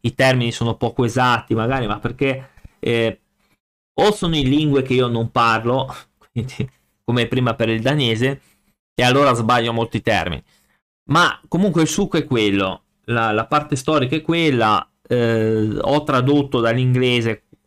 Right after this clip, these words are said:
qualcosina, quindi sono riuscito un pochino a raccogliere un po' di info. Detto quello, io vi do appuntamento alla prossima, grazie per avermi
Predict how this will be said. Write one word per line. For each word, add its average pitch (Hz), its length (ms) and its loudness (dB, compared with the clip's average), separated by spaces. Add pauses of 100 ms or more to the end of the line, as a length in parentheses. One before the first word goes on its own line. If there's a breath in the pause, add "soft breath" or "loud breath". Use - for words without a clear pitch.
(280)
qualcosina, 127 800 0
quindi 113 480 0 (1040)
sono 120 220 -2
riuscito 127 400 -2
un 117 100 -4
pochino 117 500 -4 (480 soft breath)
a - 460 -2
raccogliere 123 480 -2
un 113 100 -4
po' 117 120 -2
di 110 240 0
info. - 300 -6 (500)
Detto 175 380 0
quello, 208 380 2
io 139 120 2
vi 117 100 2
do 135 100 2
appuntamento 131 720 -2
alla 107 160 0
prossima, 139 720 -2
grazie 127 380 -2
per - 120 -8
avermi 107 440 0